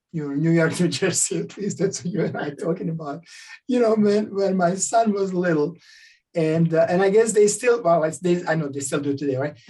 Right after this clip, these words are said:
Everybody gets a trophy. <laughs> Everybody is great, right? And I was like, "No, you know, he misses the ball and they all go,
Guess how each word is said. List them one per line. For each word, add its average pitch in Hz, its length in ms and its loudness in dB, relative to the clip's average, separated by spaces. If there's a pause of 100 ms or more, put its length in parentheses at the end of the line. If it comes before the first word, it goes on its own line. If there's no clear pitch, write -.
(120)
Everybody 320 400 4
gets 285 240 2
a - 80 0
trophy. 151 560 0 (260)
<laughs> - 240 -16
Everybody 311 720 6
is 202 100 0
great, 170 600 2 (100)
right? 220 260 0 (500)
And 311 140 4
I 320 80 6
was 330 140 4
like, - 280 0
"No, 330 420 2
you 262 160 0
know, 170 260 2 (240)
he 277 180 0
misses 285 480 2
the 269 140 4
ball 226 440 4
and 196 140 0
they 202 80 4
all 202 160 6
go, 180 300 0